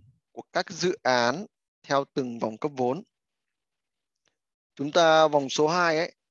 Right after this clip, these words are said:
chỉ có bảy mươi tám dự án nộp thôi và có mười hai dự án vào cấp vốn. Vòng số ba thì có một trăm năm mươi dự án nộp,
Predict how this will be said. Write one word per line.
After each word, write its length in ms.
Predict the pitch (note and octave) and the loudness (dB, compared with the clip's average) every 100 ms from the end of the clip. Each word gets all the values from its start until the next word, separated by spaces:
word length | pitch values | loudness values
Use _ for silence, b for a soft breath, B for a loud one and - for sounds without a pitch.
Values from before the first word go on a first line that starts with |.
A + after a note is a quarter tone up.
| _ | _
chỉ 120 | - | -14
có 120 | B2 | -12
bảy 180 | C3 D3 | -4 -4
mươi 120 | A#2 | -4
tám 220 | D3 C3+ D#3 | -4 -4 -2
dự 100 | F3+ | -6
án 340 | B2+ A#2+ C3+ - _ _ | -4 -4 -6 -12 _ _
nộp 220 | C#3+ C3+ - | -6 -4 -2
thôi 180 | C#3 B2 - _ _ _ _ _ _ _ | -4 -6 -10 _ _ _ _ _ _ _
và 200 | A#2 A#2 | -4 -2
có 140 | - | -4
mười 220 | B2+ D3+ | -4 -4
hai 220 | A2+ C#3+ C3+ | -2 -2 -4
dự 100 | - | -6
án 140 | A#2+ | -8
vào 80 | C3 | -10
cấp 160 | - | -12
vốn. 200 | A#2+ A#2 B2+ _ _ _ _ _ _ _ _ _ _ _ _ _ _ _ _ _ _ | -12 -14 -16 _ _ _ _ _ _ _ _ _ _ _ _ _ _ _ _ _ _
Vòng 280 | C#3 C#3 | -2 -2
số 200 | C3 D3 | -4 -4
ba 340 | C#3+ E3+ E3 E3 | 2 4 4 2
thì 180 | C#3+ C3 | -2 -2
có 140 | B2+ | -2
một 240 | C3+ D#3+ D3 | 0 -2 -2
trăm 260 | - E3+ E3 | -2 -2 -2
năm 200 | E3+ E3+ | -4 -4
mươi 160 | F3 D#3+ | -4 -4
dự 140 | E3 | -4
án 260 | - B2 D#3 | -4 -4 0
nộp, 200 | D3 | -2